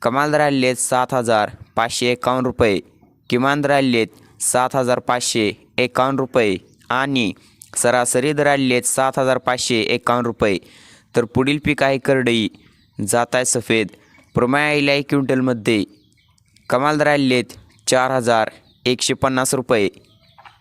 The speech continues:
किमान दर आलेले आहेत चार हजार एकशे पन्नास रुपये आणि सरासरी दर आलेले आहेत चार हजार एकशे पन्नास रुपये.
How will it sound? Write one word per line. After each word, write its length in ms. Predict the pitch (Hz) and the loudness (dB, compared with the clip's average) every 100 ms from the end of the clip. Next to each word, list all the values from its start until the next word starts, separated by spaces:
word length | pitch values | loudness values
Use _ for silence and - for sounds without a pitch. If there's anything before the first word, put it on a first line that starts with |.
| - | -2
किमान 360 | 123 139 147 | 0 2 0
दर 80 | 147 | 2
आलेले 280 | 147 143 131 | 2 2 0
आहेत 240 | 131 - _ - _ _ _ _ | 0 -4 _ -20 _ _ _ _
चार 260 | 139 131 135 | 0 2 2
हजार 400 | 131 120 113 113 - _ - - | 0 2 2 0 -10 _ -10 -4
एकशे 300 | 127 - 135 | -4 -2 -2
पन्नास 420 | - 135 131 131 | 0 0 0 0
रुपये 360 | 131 123 107 92 - _ - | 0 2 2 -2 -8 _ -6
आणि 420 | 120 135 131 95 101 - | -2 0 0 -2 -4 -2
सरासरी 640 | 127 123 123 - 131 147 | 0 2 2 0 0 0
दर 160 | 147 | 2
आलेले 280 | 143 135 123 | 2 2 2
आहेत 280 | 123 - - | 0 -4 0
चार 220 | 131 131 | 2 2
हजार 240 | 131 123 123 | 2 2 0
एकशे 340 | 120 - 117 - | -2 -2 -2 -2
पन्नास 320 | 127 120 117 123 | -4 -2 -2 -2
रुपये. 320 | 113 110 | 0 0